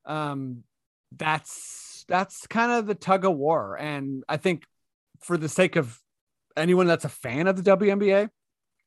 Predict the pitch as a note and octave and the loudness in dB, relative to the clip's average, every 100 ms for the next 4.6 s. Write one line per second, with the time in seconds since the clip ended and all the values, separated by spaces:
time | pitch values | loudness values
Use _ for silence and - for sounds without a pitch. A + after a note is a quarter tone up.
0 | _ _ - C#3+ F3+ G#3 G3+ F3+ D3 B2 | _ _ -12 -6 -2 2 6 6 4 0
1 | C#3+ G3 - - _ _ _ _ _ _ | -6 -6 -10 -20 _ _ _ _ _ _
2 | _ _ _ C#3 C3+ D3+ - D3 D#3+ E3+ | _ _ _ -6 -4 -4 -4 -2 -2 -4
3 | - F3 G3 G3+ G3 E3 F#3 F#3 E3+ E3 | 2 2 6 6 6 4 2 0 0 2
4 | E3+ F3+ G#3+ A#2+ G#2 | 2 2 -2 -6 -16